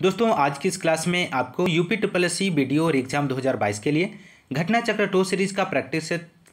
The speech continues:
तीसरा लेकर आया हूँ और इस प्रैक्टिस सेट के सामान्य जानकारी के पचास महत्वपूर्ण प्रश्नों को इस क्लास में देखने वाले हैं दोस्तों। दोस्तों, इसके पहले दो प्रैक्टिस सेट घटना चक्र के कंप्लीट करा दिए गए हैं। यदि आपने नहीं देखे हैं तो डिस्क्रिप्शन में आपको लिंक मिल जाएगा,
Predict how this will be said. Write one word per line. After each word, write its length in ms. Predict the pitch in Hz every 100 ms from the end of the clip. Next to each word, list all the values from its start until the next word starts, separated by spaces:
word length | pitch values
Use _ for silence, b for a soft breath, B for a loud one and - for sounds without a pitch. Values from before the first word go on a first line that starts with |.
| _
तीसरा 280 | 143 131 156
लेकर 240 | 156 151 156
आया 120 | 156
हूँ 140 | 180 - B B B -
और 220 | 135 147
इस 240 | - 214 214
प्रैक्टिस 400 | 196 190 220 208
सेट 180 | 170
के 120 | 202 196
सामान्य 380 | 165 135 151
जानकारी 420 | 151 147 147 151 151
के 120 | 160
पचास 400 | 131 - 139 -
महत्वपूर्ण 360 | 139 131 147 143
प्रश्नों 340 | 123 107 143
को 220 | 147 151 127
इस 240 | 143 -
क्लास 300 | - 117 110
में 80 | 135
देखने 240 | 110 104 135
वाले 160 | 143
हैं 100 | 156
दोस्तों। 240 | 160 156 190 196 B B B B B B
दोस्तों, 260 | - 196 240
इसके 180 | 220 214
पहले 300 | 208 202 202 196 120 - -
दो 120 | 180
प्रैक्टिस 420 | 185 160 160 165
सेट 200 | 170 175 -
घटना 320 | 143 147 170
चक्र 260 | 170 143
के 120 | 151 156
कंप्लीट 360 | 127 110 143
करा 180 | - 151
दिए 180 | 147 156
गए 80 | 160
हैं। 240 | 160 190 -
यदि 200 | 147 151
आपने 240 | 143 151
नहीं 180 | 131 135
देखे 200 | 160 165
हैं 80 | 180
तो 80 | 180
डिस्क्रिप्शन 540 | 143 135 - 160 160 190
में 180 | 190 190
आपको 320 | 120 - 127
लिंक 220 | 123 135
मिल 160 | 156 147
जाएगा, 300 | 156 156